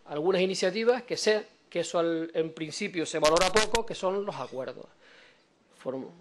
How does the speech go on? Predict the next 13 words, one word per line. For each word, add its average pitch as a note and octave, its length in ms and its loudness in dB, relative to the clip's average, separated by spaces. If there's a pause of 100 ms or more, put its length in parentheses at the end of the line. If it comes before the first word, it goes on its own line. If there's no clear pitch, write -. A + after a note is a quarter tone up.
(140)
fraguamos E3+ 500 4
un E3+ 160 0
pacto, G#3 360 4
el D#3+ 100 2
Pacto F3+ 500 2
por E3 140 0
la D#3+ 100 2
Calidad D3+ 320 2
y F3 80 2
la E3+ 140 2
Competitividad E3 840 0
del E3 160 2
Turismo, A3 480 4